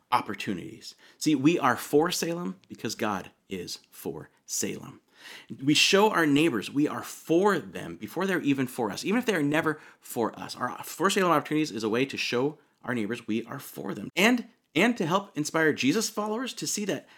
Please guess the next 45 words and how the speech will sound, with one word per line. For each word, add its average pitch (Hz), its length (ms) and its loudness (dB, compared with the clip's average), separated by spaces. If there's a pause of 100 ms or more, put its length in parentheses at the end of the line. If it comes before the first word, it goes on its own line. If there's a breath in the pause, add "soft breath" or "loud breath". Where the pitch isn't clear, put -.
how 202 180 -2
we 226 80 4
can 214 140 2
be 156 240 4 (100)
for 156 360 0
our 139 180 0
neighbors 120 340 0 (260 soft breath)
daily 104 460 -4 (460)
together 110 340 -4
in 131 180 -8
our 117 120 -6
lives. 107 400 -8 (420)
And 110 80 -4
then 117 160 4
next 151 260 2
up 160 200 2
into 143 160 6
the 131 80 4
radio 143 240 6
tower 165 400 -2
are 120 380 4
our 117 120 2
small 127 300 2
groups 101 180 -2
that - 100 -6
we 123 120 2
call 101 300 -4 (260 loud breath)
connect 131 360 0
groups. - 400 -10 (340 soft breath)
These 170 120 4
are 156 80 6
small 170 560 6
embodiments 123 800 -2
of 123 160 -2
the 120 60 -2
church, - 340 -6
of 120 80 -6
the 127 120 4
ecclesia, 117 440 -2
of 139 140 2
the 147 60 0
community 127 640 2 (200 loud breath)
of 110 100 -6
Jesus 110 280 -2
followers. - 380 -16